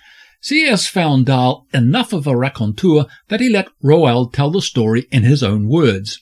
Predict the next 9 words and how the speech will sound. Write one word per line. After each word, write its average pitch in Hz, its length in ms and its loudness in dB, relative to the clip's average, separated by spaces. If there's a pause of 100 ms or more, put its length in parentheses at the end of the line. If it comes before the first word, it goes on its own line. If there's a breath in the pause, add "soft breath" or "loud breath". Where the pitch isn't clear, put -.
(600)
In 120 140 -2
nineteen 110 300 0
forty-three, 175 600 0 (300 loud breath)
Roald 220 380 4
published 185 400 -2
his 139 180 -2
first - 560 -4
children's 190 540 -2
story, 160 520 0